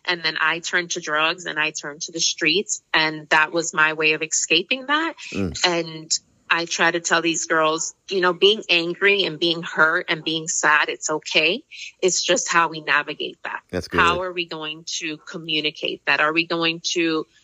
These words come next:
Speaker 1: go out and fight people? I was a fighter. I would fight all the time in school because I was angry
Speaker 2: Mm-hmm.
Speaker 1: and I didn't know
Speaker 2: Mm-hmm.
Speaker 1: how to deal with it.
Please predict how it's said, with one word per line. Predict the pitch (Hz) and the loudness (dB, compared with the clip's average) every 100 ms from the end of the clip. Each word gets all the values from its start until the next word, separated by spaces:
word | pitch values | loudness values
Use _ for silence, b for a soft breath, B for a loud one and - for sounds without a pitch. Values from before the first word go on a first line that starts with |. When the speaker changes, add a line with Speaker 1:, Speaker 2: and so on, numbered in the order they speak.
| _ | _
Speaker 1:
go | - 170 160 | 2 4 6
out | 160 - | 2 0
and | 170 | -10
fight | - - 165 156 | -12 -8 -6 -6
people? | - 214 170 | -10 -12 -4
I | 156 | -4
was | 170 | -6
a | 165 | -10
fighter. | - 156 165 127 | 0 0 0 -2
I | 127 | -6
would | 143 - | -8 -10
fight | - 165 151 | -4 -2 -2
all | 156 156 | -2 -4
the | |
time | 156 170 165 151 | -6 -2 0 -2
in | 147 | -4
school | - - 123 - | -4 -2 -4 -2
because | 156 151 147 | 0 2 4
I | 139 | 4
was | 156 - 170 | 2 -4 0
angry | 202 262 - - 185 - | 0 0 2 2 2 -2
Speaker 2:
Mm-hmm. | - 85 | -2 2
Speaker 1:
and | 165 | 2
I | 151 | 2
didn't | 160 165 | 0 -4
know | 160 151 | 0 0
Speaker 2:
Mm-hmm. | 151 | 2
Speaker 1:
how | 160 | 2
to | 160 | 0
deal | - - 269 | -2 0 2
with | - - | 0 -2
it. | - | -8